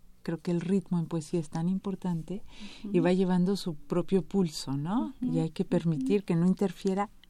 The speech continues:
Speaker 1: nada, el tiempo que se marca.
Speaker 2: Ujú.
Speaker 1: El tiempo que se marca es un tiempo distinto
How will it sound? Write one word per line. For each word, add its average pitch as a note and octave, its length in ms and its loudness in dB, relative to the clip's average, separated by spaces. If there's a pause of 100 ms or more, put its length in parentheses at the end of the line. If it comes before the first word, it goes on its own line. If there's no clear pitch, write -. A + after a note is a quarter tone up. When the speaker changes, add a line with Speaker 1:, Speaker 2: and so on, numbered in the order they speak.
(340)
Speaker 1:
nada, D3+ 500 2
el E3+ 200 4
tiempo G3+ 440 2
que - 160 -6
se D3+ 180 -8
marca. E3 600 0
Speaker 2:
Ujú. A3+ 240 -6 (360)
Speaker 1:
El F#3+ 80 0
tiempo B3+ 240 2
que A#3+ 100 2
se G#3+ 140 2
marca G#3+ 560 4
es G3 180 -4
un G3+ 80 4
tiempo G3 300 2
distinto G3 720 2